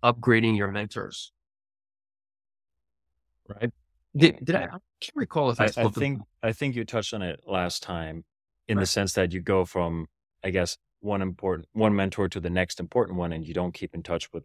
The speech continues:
Speaker 2: so you can't really fall back on the person where you haven't maintained the relationship.
Speaker 1: That, and that person feels, uh,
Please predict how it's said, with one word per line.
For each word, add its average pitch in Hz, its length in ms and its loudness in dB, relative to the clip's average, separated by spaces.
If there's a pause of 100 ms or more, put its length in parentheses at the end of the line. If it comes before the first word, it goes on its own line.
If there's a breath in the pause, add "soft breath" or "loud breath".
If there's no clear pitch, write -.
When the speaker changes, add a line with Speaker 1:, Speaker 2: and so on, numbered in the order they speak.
(100)
Speaker 2:
so 92 160 -2
you 90 80 0
can't 95 260 2
really 90 180 2
fall 82 300 0
back 85 320 0
on 82 120 -6
the 80 60 -6
person - 380 -6 (460)
where 87 100 -6
you 80 140 -4
haven't 82 280 -2
maintained 80 440 -6
the 76 60 -6
relationship. 73 600 -12 (480)
Speaker 1:
That, 165 480 6
and 135 200 2
that 139 220 -4
person 160 420 2
feels, 117 920 0 (1400)
uh, 101 560 0